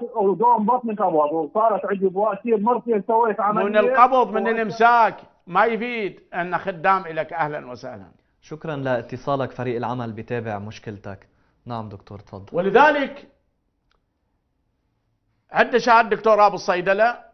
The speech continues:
Speaker 2: الآن اللي يشتغلون عندنا أقل واحد عنده خمس شهادات دكتوراه. لمن يلجؤون؟ يلجؤون لهذا العبد الوضيع.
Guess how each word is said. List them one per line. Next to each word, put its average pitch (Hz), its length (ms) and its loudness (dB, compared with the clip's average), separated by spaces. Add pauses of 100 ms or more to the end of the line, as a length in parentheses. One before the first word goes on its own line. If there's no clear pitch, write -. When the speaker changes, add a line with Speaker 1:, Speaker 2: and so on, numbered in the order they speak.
(120)
Speaker 2:
الآن 196 360 0
اللي 175 180 -6
يشتغلون 196 520 -2
عندنا 233 440 -4 (720)
أقل 196 240 0
واحد 180 260 -2
عنده 160 160 -10
خمس 170 200 -10
شهادات 147 380 -6
دكتوراه. - 520 -18 (1120)
لمن 196 300 -4
يلجؤون؟ 127 520 -10 (1300)
يلجؤون 143 420 -10
لهذا 165 240 0
العبد 147 240 -8
الوضيع. 131 440 -10